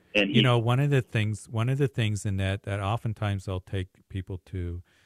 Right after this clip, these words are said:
Speaker 2: is when they think, "Well, it's, you know, faith. I believe what he did for me, but I still have to earn it somehow," is I take them to John chapter twenty. You know, Paul said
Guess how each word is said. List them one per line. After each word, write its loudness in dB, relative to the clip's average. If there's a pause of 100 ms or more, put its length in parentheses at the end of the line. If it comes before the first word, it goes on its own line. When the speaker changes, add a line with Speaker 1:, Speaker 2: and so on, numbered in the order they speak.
(180)
Speaker 2:
is -4
when -2
they 0
think, -4
"Well, -2
it's, -2
you -4
know, 0
faith. 0
I -4
believe -2
what -2
he -2
did -4
for -12
me, -4
but -6
I 0
still -2
have -2
to -6
earn -4
it -4
somehow," -6 (680)
is 0
I 2
take -2
them -2
to -2
John -2
chapter -4
twenty. -4 (200)
You -6
know, 0
Paul 0
said -2